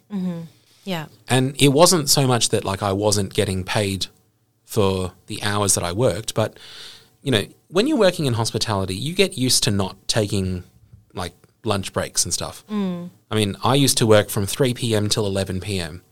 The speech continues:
Speaker 1: Mm.
Speaker 2: And if you sort of wanted to take a break halfway through that shift, that's, you know, seven o'clock, eight o'clock. That's when all your customers come in and have dinner.
Speaker 1: Mm-hmm.
Speaker 2: So, of course, you can't take a break then, and that's normal.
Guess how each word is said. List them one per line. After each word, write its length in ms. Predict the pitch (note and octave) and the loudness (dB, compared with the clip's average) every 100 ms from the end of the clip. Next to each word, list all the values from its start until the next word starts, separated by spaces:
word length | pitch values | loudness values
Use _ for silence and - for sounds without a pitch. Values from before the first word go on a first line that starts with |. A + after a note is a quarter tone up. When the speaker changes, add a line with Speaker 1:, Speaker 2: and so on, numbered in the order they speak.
| G3 | -18
Speaker 1:
Mm. 340 | F#3+ F3 F3 - _ | -12 -10 -10 -16 _
Speaker 2:
And 380 | - G2+ G2 F#2 - - | 0 2 2 -2 -8 -8
if 180 | G#2 A#2 | -6 0
you 80 | |
sort 200 | G#2+ A#2 | 0 2
of 220 | F#2+ F2+ - | -2 -6 -6
wanted 240 | A2 A2 G2 | -2 -2 -2
to 80 | |
take 160 | G#2+ G2 | -4 -4
a 40 | |
break 220 | F#2+ F#2+ - | -4 -4 -6
halfway 480 | - A#2 G#2 G2 | -4 -4 -4 -6
through 220 | F2+ A2+ F#2+ | -6 -6 -4
that 160 | F2+ | -2
shift, 440 | - D3 E2 - - _ _ _ _ _ - | 2 2 2 -4 -16 _ _ _ _ _ -6
that's, 280 | B2 - - | 0 0 0
you 100 | C3 | -2
know, 180 | F#2 C#3 - | -4 -6 -2
seven 300 | - A2 G2 | 0 2 0
o'clock, 260 | - A2 - | -2 -4 -2
eight 120 | G#2+ | -4
o'clock. 380 | G2+ E3 - - | -2 -2 -2 -4
That's 180 | C3 - | -6 -4
when 140 | G#2 | -2
all 80 | G2 | -2
your 80 | F#3+ | -2
customers 360 | C3 B2 G#2 - | -2 -2 -2 -2
come 200 | G#2 F#2+ | -2 -4
in 60 | |
and 100 | F#2 | -4
have 140 | G2 F#2 | -4 -2
dinner. 240 | C#3+ - - | -2 -4 -12
Speaker 1:
Mm-hmm. 320 | G3 F#3 E3+ E3 | -16 -10 -10 -4
Speaker 2:
So, 140 | B2+ | -4
of 80 | C3 | -2
course, 240 | - A3+ | 0 0
you 60 | - | -2
can't 240 | F#2+ F#2 | -4 -2
take 140 | G2 F2+ | -4 -4
a 40 | |
break 220 | E2 E2 - | -6 -8 -12
then, 120 | - | -6
and 80 | A#2 | -4
that's 160 | D3 F#3 | -4 -2
normal. 320 | G#3 B2+ | 0 -2